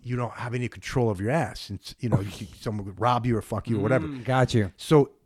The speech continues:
Speaker 1: it's a common saying, and she knows it. So I said it in Portuguese, and now I don't remember 'cause I, I've told the story a few times, but, um, Kate Hubembedo now own Cool or something like that. Now,
Speaker 2: Okay.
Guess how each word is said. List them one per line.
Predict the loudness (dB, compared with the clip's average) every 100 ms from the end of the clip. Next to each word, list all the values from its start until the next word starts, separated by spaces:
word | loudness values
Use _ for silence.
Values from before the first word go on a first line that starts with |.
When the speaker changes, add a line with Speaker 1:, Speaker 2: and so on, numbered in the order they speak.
| -6
Speaker 1:
it's | -6 -6
a | -8
common | -4 0 0 0
saying, | -2 0 2 2 -2
and | -6
she | -6 -2 2 4 4
knows | 4 4 2
it. | 0
So | -2
I |
said | 2 0
it | 2
in | 2
Portuguese, | 4 0 0 -4 -2
and |
now | -2 0
I |
don't | -2
remember | -4 -4 -4 -4
'cause | -8
I, | -10 -12 _ -16
I've |
told | -8 -8
the | -6
story | -6 -8
a |
few | -6
times, | -6 -4
but, | -4 -6 -10 -20 -20 -4 2
um, | 2 2 -4 _ _ -4
Kate | 0 0
Hubembedo | 2 2 2 4 4 4 2
now | 0 2 2 0 _ _ _ _ -6
own | -4 -2
Cool | 2 2
or | 2
something | -2 -4
like | -4 -8
that. | -10 -6
Now, | -4 0
Speaker 2:
Okay. | 2